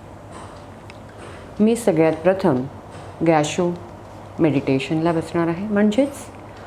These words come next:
आपण हात जोडून बसायचं आहे. हात जोडताना आपला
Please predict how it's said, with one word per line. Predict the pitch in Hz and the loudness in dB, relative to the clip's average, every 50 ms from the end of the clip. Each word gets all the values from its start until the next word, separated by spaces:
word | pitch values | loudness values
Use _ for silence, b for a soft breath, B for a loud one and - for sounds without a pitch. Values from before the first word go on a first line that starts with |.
| B B - - | B B -2 2
आपण | - 180 175 170 - 160 143 139 143 - - - - - - - - | 4 4 4 4 4 4 2 2 0 -4 -10 -14 -14 -12 -10 2 4
हात | 185 180 175 180 160 - - - - 165 | 4 6 6 4 2 -2 -8 -4 0 2
जोडून | 165 151 - 185 175 160 156 151 135 120 117 - - - - - | 2 2 4 6 6 6 6 4 4 2 -2 -6 -10 -12 -6 2
बसायचं | 131 147 139 - 135 127 135 - - - | 2 2 4 4 2 0 0 0 2 2
आहे. | 87 - - - - - - - - - B B B B B B B B B B - | 0 0 0 -6 -10 -12 -12 -16 -16 -16 B B B B B B B B B B -4
हात | - 226 233 254 | 2 2 4 4
जोडताना | 240 214 - - 175 160 156 156 - 180 185 175 151 143 143 - - | 2 2 4 4 4 6 4 4 4 4 6 6 4 4 2 0 -2
आपला | 160 151 - 156 156 | -2 0 2 2 2